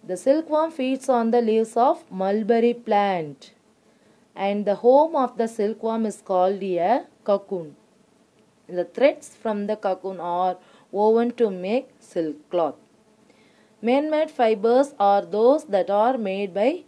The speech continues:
people. These are also called as synthetic fibers. These are manufactured in factories. Nylon, rayon,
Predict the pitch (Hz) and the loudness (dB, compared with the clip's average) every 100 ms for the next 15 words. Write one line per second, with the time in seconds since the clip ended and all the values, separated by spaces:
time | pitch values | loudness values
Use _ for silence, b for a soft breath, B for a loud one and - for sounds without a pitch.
0 | _ - 240 247 - 233 185 143 _ _ | _ -4 -4 -2 2 2 2 -4 _ _
1 | - 180 185 202 196 202 196 233 226 185 | -8 -8 -2 0 0 0 -2 -4 -2 -2
2 | 185 240 320 B B B _ - 175 175 | -2 -2 -4 B B B _ -12 -8 -6
3 | 202 302 - _ _ 190 170 165 202 165 | -4 -4 -6 _ _ -4 -2 -2 -2 -2
4 | - _ b b b _ 180 214 202 233 | -6 _ b b b _ -6 -4 0 2
5 | 262 262 208 190 208 220 214 240 226 202 | 2 0 -4 -4 -4 -6 -4 -2 0 0
6 | 202 226 349 - _ _ _ 196 202 202 | 0 0 0 -6 _ _ _ -4 -4 -4
7 | - 214 175 156 - - _ b b b | -4 -2 -4 -8 -16 -20 _ b b b
8 | b b 180 180 190 202 214 247 302 _ | b b -6 -4 0 0 2 0 -6 _
9 | - 180 175 185 202 202 208 240 | -8 -4 -2 -2 -2 0 0 -2